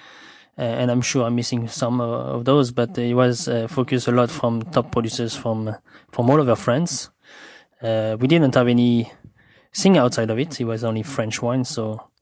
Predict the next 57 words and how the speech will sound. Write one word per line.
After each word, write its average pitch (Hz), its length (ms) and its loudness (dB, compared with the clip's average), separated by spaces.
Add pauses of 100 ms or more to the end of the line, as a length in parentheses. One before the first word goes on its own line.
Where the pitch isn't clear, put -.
but, 123 380 -4
you 123 140 -2
know, 113 120 -2
you, 117 360 -2
you 123 140 2
work 123 200 2
with 120 140 0
some 127 180 -2
of 123 120 -2
the, 117 360 0
some, 123 340 -4
some 131 180 -2
of 120 100 -2
the 123 80 0
best 117 260 0
tool. 190 160 8
You 113 140 0
know, 110 100 -2
every 117 240 0
week 139 240 2
we 123 120 2
had 117 120 0
a, 107 240 -2 (800)
uh, 117 120 -6
we 113 120 0
had 120 140 2
that - 200 -2
room 127 180 8
at 117 100 2
the 113 80 0
back 117 200 -2
of 113 80 -4
the 120 80 2
restaurant, 131 480 2
a 110 120 -6
beautiful 113 600 0 (400)
place, 113 420 -2
uh, 110 220 -4
close - 180 -4
to 117 60 -4
the 110 80 -2
swimming 127 280 2
pool. 123 220 -2
I 107 40 -4
mean, 107 220 -6
the, 110 180 -8
the 117 100 -8
place 113 200 -4
was 113 140 -4
amazing, 117 400 -2
and 110 160 -6 (440)
every 139 200 4
week 117 200 0
we 113 100 -4
had 107 100 -6
the 110 60 -10
tasting, 120 600 -2